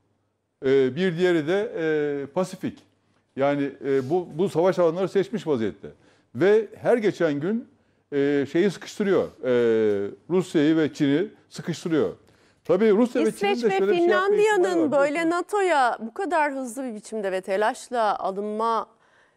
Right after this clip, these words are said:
Speaker 2: çabası bunun göstergesi mi acaba? Yani
Speaker 1: Evet.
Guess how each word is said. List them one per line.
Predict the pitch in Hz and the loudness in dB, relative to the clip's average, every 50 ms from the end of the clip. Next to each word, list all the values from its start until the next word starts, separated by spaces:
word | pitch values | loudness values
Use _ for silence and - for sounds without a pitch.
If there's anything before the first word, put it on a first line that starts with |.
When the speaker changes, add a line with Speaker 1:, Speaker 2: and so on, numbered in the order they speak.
| _ _ _ | _ _ _
Speaker 2:
çabası | - - 240 220 208 254 262 - - 285 277 226 202 196 | -2 -2 0 2 2 0 -2 -2 -4 -6 -6 -6 -4 -4
bunun | 226 247 294 359 359 339 - - - _ - - | -4 -2 0 2 2 0 0 -2 -10 _ -16 -14
göstergesi | 208 190 220 196 202 - - - 190 180 180 185 170 175 175 - 190 | -6 -2 -2 -2 -2 -4 -4 -2 -2 -2 -2 -4 -6 -10 -10 -10 -8
mi | 185 170 | -8 -6
acaba? | 165 160 160 165 160 160 160 156 - 165 - _ _ _ _ _ _ _ _ _ _ _ - | -6 -6 -8 -8 -10 -8 -8 -10 -10 -10 -18 _ _ _ _ _ _ _ _ _ _ _ -2
Yani | 180 151 | 0 0
Speaker 1:
Evet. | 139 113 - 95 - | 0 0 -2 -4 -8